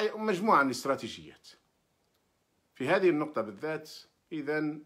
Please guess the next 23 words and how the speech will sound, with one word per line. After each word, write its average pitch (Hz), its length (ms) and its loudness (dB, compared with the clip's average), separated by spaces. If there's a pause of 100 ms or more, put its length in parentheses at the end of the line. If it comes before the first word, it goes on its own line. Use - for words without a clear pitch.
(120)
ليكن 147 340 -6
واضح، 104 560 -6 (360)
نمضي، 123 560 -4 (560)
آه، 101 480 -2
دائمًا 117 420 -2
بطريقة 135 440 -4
سلمية، 156 680 -6
وفي 123 320 -4
هذه 156 240 -2
الواقعة 113 800 0 (100)
على 123 220 -2
العقلاء 113 640 -6
أن 123 120 -4
يتحركوا 120 800 -6 (120)
ولا 123 260 -2
يسمحوا 117 460 -6
بأي، 117 600 -6 (540)
آه، 104 120 -6
تمديد 120 580 -4
أو 113 120 -4
تمدد 117 520 -4
لهذا 107 320 -4
العنف. 67 380 -16